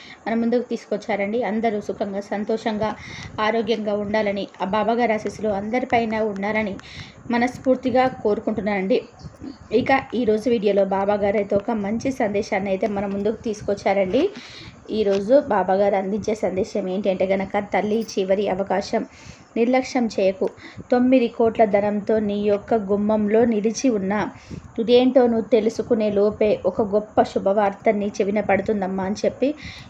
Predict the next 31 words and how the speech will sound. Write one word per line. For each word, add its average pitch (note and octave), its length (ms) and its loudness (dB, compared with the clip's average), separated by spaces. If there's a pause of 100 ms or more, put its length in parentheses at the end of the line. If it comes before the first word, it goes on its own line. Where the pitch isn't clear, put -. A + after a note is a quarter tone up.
(100)
ఏదో B3 260 8
ఒక C4 140 2
తెలియని G#3+ 460 2
సందేశాన్ని G3+ 800 0
ఈరోజు G3 340 0
బాబా G3 300 2
గారు G3 260 2
మన G3+ 220 -2
కోసం G#3 460 -2
అందించాలనుకుంటున్నారండి. G3 1300 0 (580)
బాబా A#3+ 280 4
గారు A3 360 4
ఏ G#3 120 2
సందేశాన్ని G#3 840 0
అందించినా G3+ 480 -2
కూడా G3 280 2 (520)
అది A3+ 180 2 (120)
మన A3 200 -2
భవిష్యత్తులో G3+ 800 2 (120)
ఏదో A3+ 260 4 (100)
ఒక G#3 160 0
చోట G3 400 0
మనకి G3 420 0
ఉపయోగపడుతుంది G3+ 1040 2
అని G3 120 4
చెప్పి G#3+ 340 0 (440)
ఖచ్చితంగా A3+ 680 2 (160)
మనందరికీ G#3 600 0
కూడా G3 180 2
తెలిసిన G#3+ 420 -2
విషయమే. F#3 440 -2